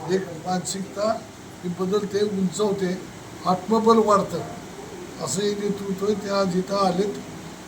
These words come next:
मला या ठिकाणी त्यांनी आशीर्वाद दिला, पाठीशी उभं राहण्याचं इथं तुमच्यासमोर सांगितलं आहे. त्यामुळं माझंही आत्तापर्यंत जे बळ आहे ते आता अधिक वाढले, आता हत्तीचं बळ तयार झालेलं आहे.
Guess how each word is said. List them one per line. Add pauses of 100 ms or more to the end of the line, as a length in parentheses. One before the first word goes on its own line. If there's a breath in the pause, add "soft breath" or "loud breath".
(160)
मला
या
ठिकाणी
त्यांनी
आशीर्वाद
दिला,
पाठीशी
उभं
राहण्याचं (680)
इथं
तुमच्यासमोर
सांगितलं
आहे. (480)
त्यामुळं
माझंही (440)
आत्तापर्यंत
जे
बळ
आहे
ते
आता
अधिक
वाढले,
आता
हत्तीचं
बळ (120)
तयार
झालेलं
आहे.